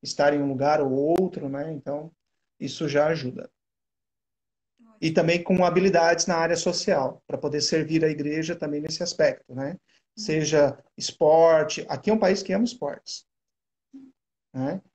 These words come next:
Speaker 1: Então, é futebol, é judô, o que você imaginar aí que se tiver habilidades pra servir no trabalho missionário junto com uma habilidade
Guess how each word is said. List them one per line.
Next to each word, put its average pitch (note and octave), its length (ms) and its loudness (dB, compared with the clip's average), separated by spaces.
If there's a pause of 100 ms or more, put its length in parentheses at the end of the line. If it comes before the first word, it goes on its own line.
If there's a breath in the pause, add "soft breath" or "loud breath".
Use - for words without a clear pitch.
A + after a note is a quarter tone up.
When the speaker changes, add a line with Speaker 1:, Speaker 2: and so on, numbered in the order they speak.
(160)
Speaker 1:
Então, D3 840 0
é D#3 340 -6
futebol, D3+ 960 4
é D3+ 100 -2
judô, D3 840 0
o D3 40 -8
que - 80 -16
você G3+ 120 -4
imaginar E3+ 500 -2
aí D3+ 160 -4
que D3 100 -14
se - 160 -8
tiver D#3 220 -2
habilidades D#3+ 680 0
pra D#3+ 180 -2
servir F#3+ 440 0
no E3+ 80 -4
trabalho D#3 360 -4
missionário D3 460 -6
junto G3+ 440 0
com E3 200 -2
uma D#3+ 140 -6
habilidade D3 640 -2